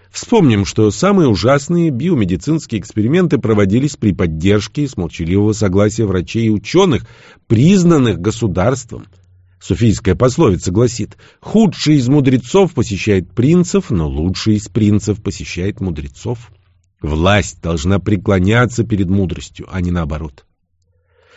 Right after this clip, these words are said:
Было бы низко осуждать большинство за преступление меньшинства, так что участие некоторых исследователей в бесчеловечных акциях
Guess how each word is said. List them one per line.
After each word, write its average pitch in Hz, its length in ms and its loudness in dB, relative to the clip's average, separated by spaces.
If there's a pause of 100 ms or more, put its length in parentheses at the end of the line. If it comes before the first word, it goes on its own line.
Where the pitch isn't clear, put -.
(160)
Было 180 180 4
бы 190 140 4
низко 139 540 2
осуждать 127 600 0
большинство 120 580 0
за 113 220 4
преступление 120 640 0
меньшинства, 131 800 0 (300)
так 98 160 2
что 107 160 2
участие 104 560 2
некоторых 101 400 0
исследователей 113 720 2
в - 20 -6
бесчеловечных 98 800 0
акциях - 500 -8